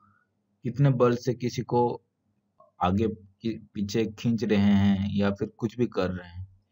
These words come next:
तो ये चीज़ होता है बल। और इसका अनुभव हमें स्पर्श से होता है। स्पर्श से कैसे होता है? जैसे हम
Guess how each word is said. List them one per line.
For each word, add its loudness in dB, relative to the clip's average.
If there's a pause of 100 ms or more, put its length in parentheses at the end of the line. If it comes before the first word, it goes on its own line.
(500)
तो 4 (180)
ये 4
चीज़ 0
होता 2
है 6
बल। 0 (2250)
और 2
इसका 2
अनुभव 6
हमें 2
स्पर्श 2
से -4
होता 0
है। 0
स्पर्श 0
से -2
कैसे 0
होता 0
है? -4 (260)
जैसे -2
हम 2